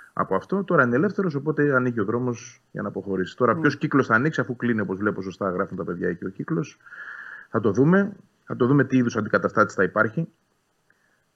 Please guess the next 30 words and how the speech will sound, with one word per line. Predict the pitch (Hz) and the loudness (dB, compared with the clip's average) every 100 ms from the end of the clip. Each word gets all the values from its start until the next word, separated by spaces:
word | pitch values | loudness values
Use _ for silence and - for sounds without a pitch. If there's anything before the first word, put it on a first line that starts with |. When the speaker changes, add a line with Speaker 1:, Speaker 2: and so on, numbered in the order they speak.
| _ | _
Speaker 1:
Ε, | - - - - - - | -12 -10 -12 -12 -10 -4
μια, | 107 101 _ _ | -2 -4 _ _
μιας | 113 107 | -2 -2
και | 95 | 0
πιάνουμε | 90 107 95 | 2 2 2
την | 90 | -2
κουβέντα | 95 104 92 | 0 2 2
τώρα | 98 | 2
για | 95 | 2
τους | 87 | 0
εξτρέμ, | 90 - 139 156 156 156 | -6 -4 2 2 2 -4
ε, | 151 135 139 139 139 - - - - _ - - - _ - | -8 -10 -10 -10 -12 -16 -20 -20 -20 _ -20 -20 -20 _ 4
χάνει | 160 175 | 6 6
η | 123 | 4
αεκ | 104 101 | 0 -4
από | |
τον | 107 113 | -6 -4
Άμραμπατ | 135 127 123 | -2 -2 -2
πράγματα | 123 135 135 | -2 -2 -2
τα | 127 | -2
οποία | 117 120 147 139 131 127 123 120 120 | -2 0 2 4 4 2 0 -4 -4
δεν | 120 147 | -2 -2
είναι | 147 | -2
μόνο | 123 110 | -2 0
οι | 101 | 0
αριθμοί. | 92 92 95 92 95 101 | 0 -2 -6 -8 -8 -6
Δεν | 117 | -2
είναι | 127 113 | 2 0
αυτές | 110 104 | 0 -2
οι, | - | 0